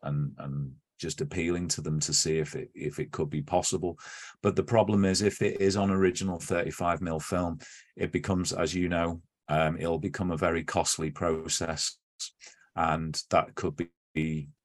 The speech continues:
you know, that could be the, the main sticking point, is the cost of actually getting the thirty-five mil reels transferred. Um, we don't know if they've been backed up onto Betacam, U-matic,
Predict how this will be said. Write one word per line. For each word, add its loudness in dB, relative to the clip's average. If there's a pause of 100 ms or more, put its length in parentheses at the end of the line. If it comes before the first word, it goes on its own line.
(220)
you -2
know, 0 (140)
that 2
could -4
be 0
the, -2 (180)
the 0
main -2
sticking -2
point, 0
is -2
the -6
cost 2 (280)
of -2
actually 0
getting 0
the -4
thirty-five -2
mil -4
reels 0
transferred. 2 (640)
Um, 2 (360)
we 0
don't 2
know 2
if 0
they've 2
been 0
backed 2
up 0
onto 0
Betacam, 0 (340)
U-matic, 2